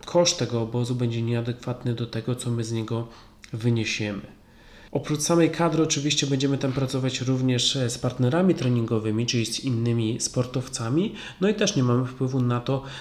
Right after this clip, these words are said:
na jakim poziomie zaawansowania będą ci partnerzy. Czasami będzie tak, że oni będą lepsi od nas i oczywiście to będzie miało korzystny wpływ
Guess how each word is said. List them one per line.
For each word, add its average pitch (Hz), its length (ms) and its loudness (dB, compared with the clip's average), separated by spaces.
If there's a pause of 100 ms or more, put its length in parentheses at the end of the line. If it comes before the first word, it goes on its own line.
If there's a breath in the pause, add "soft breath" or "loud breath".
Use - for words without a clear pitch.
na 135 100 4
jakim 131 260 2
poziomie 135 440 4
zaawansowania 113 680 -2
będą 117 360 -4
ci 117 160 -8
partnerzy. 117 600 -2
Czasami 113 320 -6
będzie 110 240 -4
tak, 117 220 -4
że 120 80 -2
oni 113 140 -2
będą 113 260 -2
lepsi 113 380 -2
od 98 120 -4
nas 147 280 -2 (360 loud breath)
i 139 40 0
oczywiście 120 400 -4
to 117 100 -8
będzie 113 220 -2
miało 113 160 -4
korzystny 110 460 -4
wpływ 127 380 -6